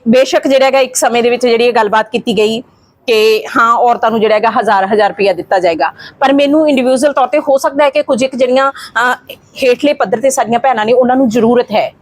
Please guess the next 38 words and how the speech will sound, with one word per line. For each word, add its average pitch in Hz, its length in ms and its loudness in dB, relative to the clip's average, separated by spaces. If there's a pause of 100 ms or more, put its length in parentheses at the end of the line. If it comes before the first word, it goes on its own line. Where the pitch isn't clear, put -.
(140)
ਪਰ 277 120 2
ਹਰ 247 340 0
ਇੱਕ 311 200 -4
ਔਰਤ 220 360 0
ਨੂੰ 262 120 2
ਉਸ 247 160 -2
ਹਜ਼ਾਰ 233 300 0
ਰੁਪਏ 190 160 -2
ਦੀ 185 120 -2
ਜ਼ਰੂਰਤ 175 360 -2
ਨਹੀਂ 175 140 2
ਹੈ। 143 100 -10 (880)
ਮੁੱਖ 294 260 2
ਤੌਰ 285 220 2
ਤੇ 269 140 0
ਜਿਹੜਾ 262 180 2
ਮੁੱਦਾ 240 400 0
ਸਿਕਿਉਰਿਟੀ 202 520 0
ਦਾ 180 60 2
ਹੈ, - 100 -6 (560)
ਚਾਹੇ 262 260 2
ਅਸੀਂ 285 160 -2
ਚੰਡੀਗੜ੍ਹ 233 400 2
ਵਰਗੇ 254 240 2
ਸ਼ਹਿਰ 262 180 0
ਦੇ 262 100 -2
ਵਿੱਚ 269 140 -4
ਬੈਠੇ 254 260 0
ਹਾਂ, 254 80 0 (240)
ਚਾਹੇ 269 280 2
ਅਸੀਂ 262 180 0
ਦਿੱਲੀ 226 340 0
ਵਰਗੇ 262 260 2
ਸ਼ਹਿਰ 262 220 0
ਦੇ 254 100 0
ਵਿੱਚ 269 160 -4
ਬੈਠੇ 240 280 0
ਹਾਂ, 254 80 0